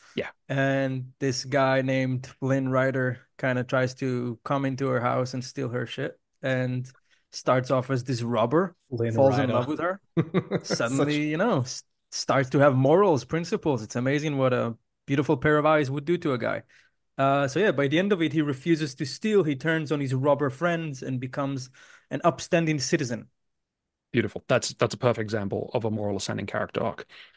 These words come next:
Speaker 1: The one I had in mind was Han Solo. Starts as a s-, rogue and a scoundrel.
Speaker 3: Mm.
Speaker 1: Honestly,
Speaker 3: Cha-,
Speaker 1: he
Speaker 3: he's
Speaker 1: kinda
Speaker 3: like
Speaker 1: stays
Speaker 3: chaotic
Speaker 1: like that.
Speaker 3: neutral.
Speaker 1: He is, but toward the end of the first Star Wars film, spoilers, he actually returns and saves the day, even though he was saying, like,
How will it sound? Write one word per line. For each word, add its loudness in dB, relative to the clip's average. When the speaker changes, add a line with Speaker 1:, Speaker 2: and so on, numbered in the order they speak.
Speaker 1:
The 4
one 8
I 8
had 8
in 6
mind 6
was 8
Han 8
Solo. 6
Starts 6
as 4
a 4
s-, -2
rogue 2
and -2
a -8
scoundrel. -2
Speaker 3:
Mm. -4
Speaker 1:
Honestly, 4
Speaker 3:
Cha-, 8
Speaker 1:
he 6
Speaker 3:
he's -4
Speaker 1:
kinda -2
Speaker 3:
like 4
Speaker 1:
stays 6
Speaker 3:
chaotic 4
Speaker 1:
like -4
that. 4
Speaker 3:
neutral. -8
Speaker 1:
He 4
is, 6
but 2
toward 2
the -2
end 0
of -4
the -10
first -2
Star 2
Wars 0
film, 2
spoilers, 0
he -2
actually -2
returns -2
and -4
saves -6
the -10
day, -2
even -6
though -6
he -8
was -4
saying, -10
like, -8